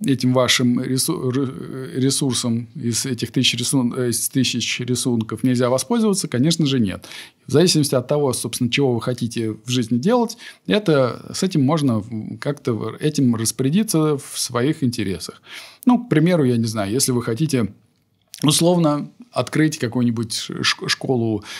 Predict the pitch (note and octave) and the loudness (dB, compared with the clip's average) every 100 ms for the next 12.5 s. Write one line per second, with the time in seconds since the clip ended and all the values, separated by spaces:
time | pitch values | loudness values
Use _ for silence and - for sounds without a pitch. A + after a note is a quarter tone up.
0 | - B2 A#2+ C3+ A#2 A2 G#2+ G#2 G#2+ G#2+ | -2 2 4 4 4 2 -2 -2 -2 -6
1 | - A#2+ A2 A#2 A2+ A2+ A2 - - A#2 | -2 0 0 0 -2 -4 -4 -6 -4 2
2 | D3 F3 A#3 G#3+ G3+ G3 D3 F3 D3+ A2 | 4 4 4 4 2 2 4 4 4 2
3 | G#2 G#2 A2 G2+ A2+ G#2+ F#3+ F#3+ E3+ - | 0 -2 -6 -4 -2 0 2 2 0 -2
4 | C#3 A2+ G#2 G2+ A2 F#3+ D#3 D3 G2 A2+ | -4 -4 -4 -2 0 0 0 -2 -4 -4
5 | G#2+ - G#2 G#2 C3 B2 G#2 F#3+ G3 F#3 | -4 -8 -10 -10 -8 -6 0 4 4 0
6 | - - - A2+ A#2+ G#2 G2 F#2 G2+ G#2 | -8 -10 -6 0 2 2 -2 -6 -8 -6
7 | G2+ G2 F#2+ F#2+ - - - A#2+ A2 G#2+ | -6 -8 -10 -12 -6 -6 -2 0 0 0
8 | A2 - G#2 - G#2+ A2 G#2+ G2 - - | -4 -4 -4 -4 -4 -2 -4 -6 -6 0
9 | A#2+ A#2 A#2 A2 B2 A#2 A2+ A2+ G#2 G#2+ | 0 0 -2 -2 -2 -2 -2 -4 -4 -4
10 | G#2 G#2 G#2 - G#2 G#2+ G#2+ G#2+ G2+ - | -4 -4 -8 -6 -2 0 0 -2 -2 -6
11 | G2+ G2 G2 G2+ G#2 G2+ - G#2 G2+ G#2 | -8 -8 -8 -10 -8 -8 -4 -4 -4 -2
12 | C#3 E3 G3+ F#3+ | 0 4 4 4